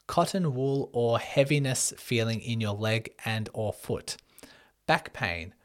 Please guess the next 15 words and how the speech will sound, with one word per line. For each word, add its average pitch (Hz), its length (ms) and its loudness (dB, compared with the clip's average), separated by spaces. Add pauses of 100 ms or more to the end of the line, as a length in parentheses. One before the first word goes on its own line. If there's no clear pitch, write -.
(380)
but 123 320 4
the 123 100 2
pain 143 440 2
in 135 200 -4
the 117 80 0
leg 117 280 0
is 107 240 -4
often 98 460 -2
worse. - 480 -2 (180)
So 101 360 -2 (340)
may-, 101 240 -4
maybe 110 300 -2
mild 120 600 2
back - 260 0
pain, 95 400 -2